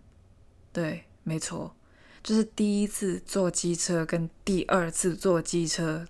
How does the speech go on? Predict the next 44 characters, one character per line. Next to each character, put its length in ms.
的 120
那 120
个 100
分 320
别， 220
没 300
有 180
尖 300
叫， 300
也 140
没 280
有 180
低 240
吼。 240
而 120
且 180
袜 140
子 140
说， 520
假 180
如 120
我 120
低 240
吼 200
的 140
话， 340
他 140
会 100
赶 200
我 80
下 200
车， 360
所 160
以 60
我 220
就 120
不 280
会 180
这 100
样 160
子 180
啊， 200
我 100
就 120